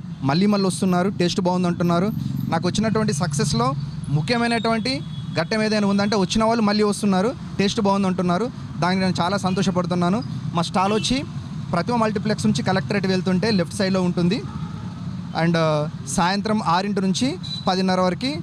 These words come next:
మేము రన్ చేస్తున్నాము. మా, ఆ, దోశ, ఇరవై ఐదు రకాల దోశలే కాకుండా మా దగ్గర ఇడ్లీ, తవా ఇడ్లీ ఉంటుందండి. తవా ఇడ్లీ, ఇడ్లీ, గీ కారం ఇడ్లీ ఉంటుంది. అదే కాకుండా బోండా, తవా బోండా, బోండా సిక్స్టీ ఫైవ్ కూడా ఉంటుంది.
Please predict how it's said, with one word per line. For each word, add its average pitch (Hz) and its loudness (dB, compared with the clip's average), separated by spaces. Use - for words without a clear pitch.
మేము 165 2
రన్ 165 2
చేస్తున్నాము. 175 0
మా, 175 2
ఆ, 160 2
దోశ, 196 2
ఇరవై 185 2
ఐదు 202 2
రకాల 208 0
దోశలే 208 0
కాకుండా 190 0
మా 170 0
దగ్గర 185 0
ఇడ్లీ, 185 2
తవా 196 2
ఇడ్లీ 226 0
ఉంటుందండి. 202 2
తవా 180 2
ఇడ్లీ, 214 -2
ఇడ్లీ, 202 2
గీ 202 4
కారం 208 2
ఇడ్లీ 190 2
ఉంటుంది. 196 2
అదే 196 2
కాకుండా 202 0
బోండా, 190 0
తవా 190 2
బోండా, 196 2
బోండా 185 2
సిక్స్టీ 185 -4
ఫైవ్ 175 0
కూడా 170 2
ఉంటుంది. 156 0